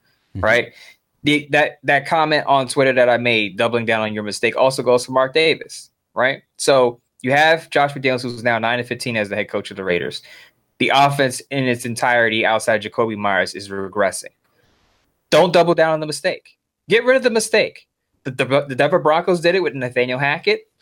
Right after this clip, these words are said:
Speaker 2: The Jaguars did it with Urban Meyer. They realized right away that that guy that they had at the head coaching position was not the guy, and they moved on. Now,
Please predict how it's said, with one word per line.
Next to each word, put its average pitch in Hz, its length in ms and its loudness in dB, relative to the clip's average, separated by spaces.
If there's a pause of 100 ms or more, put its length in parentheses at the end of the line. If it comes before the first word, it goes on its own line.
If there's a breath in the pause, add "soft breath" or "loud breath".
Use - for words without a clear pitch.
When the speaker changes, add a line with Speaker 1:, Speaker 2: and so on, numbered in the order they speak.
(240 soft breath)
Speaker 2:
The 131 80 -8
Jaguars 147 560 2
did 151 200 0
it 180 120 0
with 131 220 -6
Urban 127 320 2
Meyer. 151 500 -2 (420)
They 117 80 0
realized 151 400 4
right 127 260 2
away 151 320 2
that 143 200 0
that 113 200 0
guy 135 440 2
that 120 140 -2
they 127 120 -2
had 135 240 0
at 143 100 0
the 143 60 0
head 135 140 0
coaching 143 280 -6
position 143 360 -10
was 123 120 -10
not 120 240 -2
the 139 80 -4
guy, 139 220 2
and 147 100 -2
they 139 60 0
moved 131 240 -6
on. 90 180 0 (960)
Now, 127 320 0